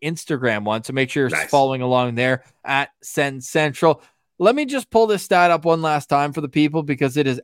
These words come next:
Speaker 1: absolutely ridiculous. The Senators are thirty-three, five and five when Shane Pinto records at least a point. They are six, one and one this season since he returned to the lineup. They're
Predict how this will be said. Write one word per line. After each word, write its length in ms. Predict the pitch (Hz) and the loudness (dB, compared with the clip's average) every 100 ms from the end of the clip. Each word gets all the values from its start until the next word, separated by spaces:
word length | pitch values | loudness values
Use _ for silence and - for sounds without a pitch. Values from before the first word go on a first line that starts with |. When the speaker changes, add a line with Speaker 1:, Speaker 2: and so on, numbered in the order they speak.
| - | -6
Speaker 1:
absolutely 600 | 131 147 - 143 139 139 | -4 -4 -4 -6 -4 -4
ridiculous. 680 | 117 110 127 - 147 143 - _ _ | -4 -2 -4 0 0 0 -4 _ _
The 100 | 127 | -2
Senators 560 | - 180 190 190 196 - | 2 0 0 -2 -2 0
are 160 | 156 | -2
thirty-three, 1200 | 139 - 180 190 202 233 220 _ 196 175 165 170 180 _ _ _ _ _ _ | -2 -2 4 6 4 2 -4 _ 0 4 4 4 0 _ _ _ _ _ _
five 340 | 165 151 170 | 2 4 2
and 140 | 180 156 | 0 2
five 560 | 180 170 160 101 101 _ _ _ _ _ | 4 6 4 -2 -8 _ _ _ _ _
when 160 | - 131 | -6 -6
Shane 300 | 123 147 143 | -2 -2 0
Pinto 300 | 143 135 135 | -2 -2 0
records 520 | 127 120 131 131 123 - | -2 0 2 2 0 -6
at 140 | 127 | -6
least 240 | 139 127 | -2 -4
a 60 | - | -6
point. 440 | - 147 180 202 _ _ _ | -4 0 2 0 _ _ _
They 140 | - 131 | -2 0
are 140 | 123 | 0
six, 500 | 113 - 208 190 - - | -4 -4 -2 -2 -8 -12
one 260 | 151 143 156 | 0 2 2
and 160 | 135 | 0
one 400 | 131 156 127 123 - | 2 2 2 -6 -10
this 240 | - 135 - | -2 -2 0
season 520 | 170 165 131 98 95 _ _ _ _ | -2 0 0 -4 -6 _ _ _ _
since 140 | 156 131 | -6 0
he 100 | 139 | 2
returned 580 | 127 - 156 127 95 - _ _ _ - | 2 2 0 2 -4 -14 _ _ _ -4
to 80 | |
the 80 | 139 | 0
lineup. 440 | 127 127 123 104 - | 2 2 0 -2 -4
They're 140 | 123 | -6